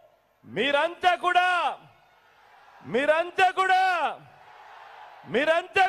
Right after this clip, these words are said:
కూడా ఇంటికి వెళ్ళి నిజాలు చెప్పి, స్టార్ క్యాంపెయినర్లుగా ప్రతి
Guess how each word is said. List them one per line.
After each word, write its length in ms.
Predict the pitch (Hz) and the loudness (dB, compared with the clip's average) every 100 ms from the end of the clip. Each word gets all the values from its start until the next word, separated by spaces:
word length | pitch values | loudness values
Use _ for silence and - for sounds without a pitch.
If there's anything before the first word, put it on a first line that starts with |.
| 370 | 0
కూడా 220 | 381 370 381 359 294 196 - - - - - - - - - - | 0 2 2 0 -2 -8 -12 -20 -20 -20 -20 -20 -20 -20 -20 -20
ఇంటికి 280 | - 359 359 359 | -10 -4 -2 0
వెళ్ళి 200 | 359 349 330 | 0 -2 -4
నిజాలు 320 | 330 359 381 370 | 0 0 0 -2
చెప్పి, 320 | 381 381 381 320 196 - _ _ _ _ _ _ _ - | -2 0 0 -2 -8 -16 _ _ _ _ _ _ _ -20
స్టార్ 420 | - 240 302 311 302 | -4 0 0 0 -2
క్యాంపెయినర్లుగా 800 | 285 320 320 349 359 349 330 320 320 | -2 -2 0 0 0 0 -2 0 0
ప్రతి 200 | 311 302 | 0 -4